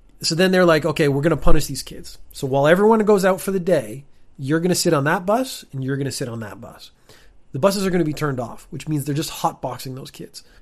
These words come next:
Concentration camp, slave punishment style. Of course, that meant those buses, and we just talked about the hot weather. They just got hotter and hotter and hotter. They just got steamier and steamier while they're sitting alone.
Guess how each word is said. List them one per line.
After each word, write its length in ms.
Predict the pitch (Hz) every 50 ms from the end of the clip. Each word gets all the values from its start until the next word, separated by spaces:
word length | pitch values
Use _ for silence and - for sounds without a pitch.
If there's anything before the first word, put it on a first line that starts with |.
| - - - _ - -
Concentration 720 | - - 175 170 - 156 143 - 165 156 151 - 170 151 139
camp, 400 | - 151 139 135 127 127 - - - - - - - - - - - - - -
slave 520 | - - - 147 143 143 143 139 139 -
punishment 440 | - 143 135 127 - - 127 123 123
style. 460 | - - - - 117 113 - - - - - _ - - - - -
Of 40 | _
course, 220 | 185 180 165 143 -
that 160 | 175 180 190
meant 180 | 190 180 165
those 160 | 156 160 151 139
buses, 680 | - 156 151 147 - 113 107 - - 156 - - -
and 160 | 165 156 165
we 80 | 170 160
just 200 | 147 185 180 -
talked 240 | - 180 156 151 -
about 180 | 143 139 127
the 60 | 131 117
hot 220 | - 139 120 110
weather. 400 | 123 135 127 117 101 98 87 87 - - - - _ _ _ _ _ _ _
They 100 | - 139
just 140 | 135 131 -
got 140 | 135 123
hotter 380 | - - - 135 139 135 135 131
and 100 | 127 117
hotter 320 | 110 127 127 127 120 117
and 100 | 117 117
hotter. 440 | 110 - 135 131 131 117 110 117 117
They 100 | 110 117
just 140 | 117 - -
got 160 | 127 117 113
steamier 440 | - - - 139 139 131 127 127 123
and 100 | 117 117
steamier 400 | - - 135 131 127 123 120 117
while 140 | 117 123 123
they're 80 | 123
sitting 220 | 113 - 127 120 117
alone. 280 | 117 127 123 120 117